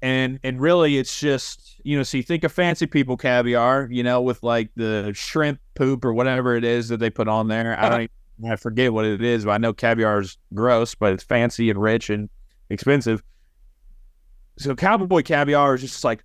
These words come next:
Speaker 1: all the best fixins'. It's all, all the good stuff. You get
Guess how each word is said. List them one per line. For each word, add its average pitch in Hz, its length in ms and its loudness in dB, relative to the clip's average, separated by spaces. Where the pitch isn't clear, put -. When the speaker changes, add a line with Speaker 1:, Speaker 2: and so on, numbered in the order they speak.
Speaker 1:
all 151 360 6
the 127 140 -2
best 135 460 -2
fixins'. 98 560 -6
It's 113 140 -8
all, 127 300 0
all 139 120 0
the 123 100 0
good 127 180 -2
stuff. 95 400 -4
You 127 100 -6
get 120 280 -2